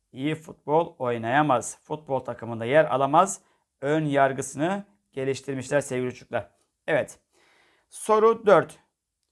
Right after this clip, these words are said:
Sosyal yardımlaşma ve dayanışmayı sağlayan sivil toplum kuruluşlarına ürk-, üç örnek veriniz demişiz. Çocuklar,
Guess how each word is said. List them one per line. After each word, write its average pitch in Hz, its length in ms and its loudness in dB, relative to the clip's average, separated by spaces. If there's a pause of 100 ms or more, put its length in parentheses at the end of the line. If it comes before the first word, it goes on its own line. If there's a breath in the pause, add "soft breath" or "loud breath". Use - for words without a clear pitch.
(560)
Sosyal 208 400 4
yardımlaşma 214 680 4
ve 165 40 -8
dayanışmayı 180 540 0
sağlayan 151 680 6
sivil 180 300 -4
toplum 185 360 -6
kuruluşlarına 147 640 -4
ürk-, 196 280 -10 (240)
üç 175 400 -6
örnek 156 500 -2
veriniz 127 360 -2
demişiz. 160 760 -2 (120)
Çocuklar, 160 560 0